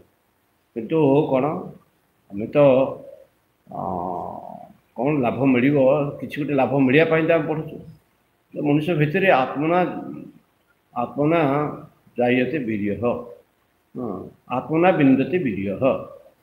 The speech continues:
ଏମିତି କୁହନ୍ତି। ବୋଲେ ଆତ୍ମଜ୍ଞାନରୁ ମଣିଷ ଭିତରେ ଅ-, ଅନନ୍ତ ସାମର୍ଥ୍ୟ ଅଛି। ଆମେ ମନା କରୁନୁ ଆପଣଙ୍କ ଲୌକିକ ଜ୍ଞାନ, ଯାହାକି,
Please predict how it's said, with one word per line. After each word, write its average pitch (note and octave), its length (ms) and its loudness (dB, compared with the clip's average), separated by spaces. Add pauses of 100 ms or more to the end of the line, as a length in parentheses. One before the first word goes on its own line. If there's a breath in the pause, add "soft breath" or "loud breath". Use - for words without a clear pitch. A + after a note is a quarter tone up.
(240)
ଏମିତି D#3 200 -4
କୁହନ୍ତି। G2 540 -6 (240)
ବୋଲେ D#3 180 2
ଆତ୍ମଜ୍ଞାନରୁ D3+ 800 2
ମଣିଷ D3 260 0
ଭିତରେ C#3+ 320 -6
ଅ-, - 220 -8 (100)
ଅନନ୍ତ E3 380 0
ସାମର୍ଥ୍ୟ F#2+ 560 -8
ଅଛି। - 300 -20 (1400)
ଆମେ E3 640 4 (280)
ମନା C#3 280 2
କରୁନୁ F#3+ 300 2
ଆପଣଙ୍କ D#3+ 300 4
ଲୌକିକ C3 440 2
ଜ୍ଞାନ, A2+ 400 -6 (180)
ଯାହାକି, C#3 600 0